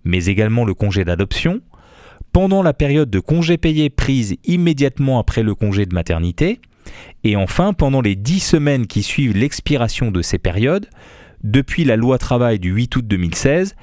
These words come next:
qui a allongé ce délai de protection de quatre semaines à dix semaines. Un licenciement qui serait fondé sur l'état de grossesse est une mesure discriminatoire prohibée par les dispositions de l'article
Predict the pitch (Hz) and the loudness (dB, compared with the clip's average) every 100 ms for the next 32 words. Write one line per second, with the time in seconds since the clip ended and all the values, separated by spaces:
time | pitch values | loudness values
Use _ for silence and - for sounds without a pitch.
0 | - - - - - 143 117 104 98 135 | -20 -20 -20 -6 0 2 2 2 2 0
1 | 170 120 117 117 98 87 98 95 - - | 0 0 2 0 0 -2 -2 -2 -2 -2
2 | 180 101 - 165 - - 110 143 202 - | 0 0 0 -2 -2 0 2 2 -2 -2
3 | 110 113 170 185 151 110 85 82 90 _ | -2 0 -2 0 0 0 -2 -4 -8 _
4 | _ - - - - - - - - 110 | _ -20 -20 -20 -20 -20 -20 -8 -2 0
5 | 131 - 160 - 151 147 123 101 - 101 | 0 0 0 2 2 0 -2 -2 0 0
6 | - 120 120 117 92 87 120 143 98 95 | 0 0 0 0 0 0 2 0 0 0
7 | 98 160 220 - - - 120 - 117 120 | 0 0 0 -4 -8 -2 -2 0 0 0
8 | 107 101 92 95 180 - - 147 123 98 | 0 0 -2 -2 -2 -2 -2 0 0 0
9 | - 107 165 - - - - - - 180 | 0 0 -2 -10 -20 -20 -20 -4 0 2
10 | 160 113 139 170 120 107 117 - 131 117 | 2 2 2 2 0 0 -2 0 0 0
11 | - 120 95 87 - 101 | -2 0 0 -2 -4 -6